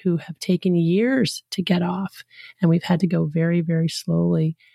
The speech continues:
and they've needed a lot of support to do it. So those are kinds of the, the kinds of discussions. You know, I probably haven't cl-, included everything that I would say. It sort of would depend on that specific medication. But I think the key here is for physicians to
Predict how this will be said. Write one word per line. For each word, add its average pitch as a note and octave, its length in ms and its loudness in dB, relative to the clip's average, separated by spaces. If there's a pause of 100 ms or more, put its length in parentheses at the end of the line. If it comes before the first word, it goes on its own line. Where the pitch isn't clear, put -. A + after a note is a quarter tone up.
and F3+ 120 0
they've E3 200 0
needed D#3+ 240 0
a D#3+ 80 0
lot D#3 260 0
of D#3+ 100 -4
support F3 520 -4
to D#3+ 100 -4
do D#3+ 200 0
it. D#3+ 120 -2 (1120)
So B3+ 140 0
those C#4 240 2
are D4 80 2
kinds C4 340 2
of F3 140 2
the, G3 260 0
the F#3+ 160 2
kinds F#3 480 2
of G3 140 0
discussions. A3+ 840 0
You G#3 60 2
know, E3+ 100 2
I D#3+ 120 0
probably F#3+ 380 0
haven't F#3+ 380 -2
cl-, C#4+ 100 -4
included G3 460 0
everything F#3 480 0
that F#3+ 140 2
I F3 100 2
would F3+ 180 0
say. F3+ 560 2
It G#3 200 -6
sort E3+ 160 0
of D#3 80 -2
would D#3 160 -4
depend E3+ 480 0
on E3 140 2
that F#3+ 200 0
specific F3 420 -2
medication. F#3 680 0 (540)
But G3+ 220 -2 (100)
I A#3 100 -2
think C#4+ 340 0
the - 100 -2
key - 360 -2
here F#3+ 300 0
is F3 160 -2
for F3+ 140 -2
physicians F3 800 0
to - 120 -20